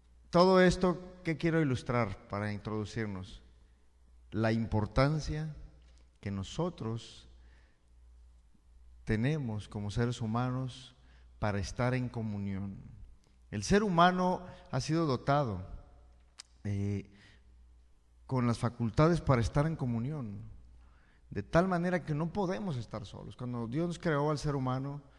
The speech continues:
cuando Dios creó a Adán y Eva en el huerto del Edén, ahí esa bonita pareja feliz, Dios la creó para que estuvieran en compañerismo.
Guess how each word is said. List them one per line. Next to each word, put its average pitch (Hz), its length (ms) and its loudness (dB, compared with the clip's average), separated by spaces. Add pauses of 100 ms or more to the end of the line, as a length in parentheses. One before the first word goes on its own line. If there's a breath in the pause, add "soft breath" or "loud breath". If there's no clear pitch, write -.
(420 soft breath)
cuando 110 180 0
Dios 135 160 4
creó 143 260 6
a 139 40 6
Adán 135 200 2
y 123 100 4
Eva 123 260 6
en 123 80 2
el 113 80 0
huerto 120 400 6
del 107 140 2
Edén, 117 360 0
ahí 110 200 0
esa 113 200 -2
bonita 110 480 0
pareja 107 380 2
feliz, 113 520 -2 (460 loud breath)
Dios 160 420 6
la 135 240 4
creó 123 440 2 (920 soft breath)
para 110 280 0
que 113 540 0
estuvieran 139 640 2
en 196 200 2
compañerismo. 131 1200 4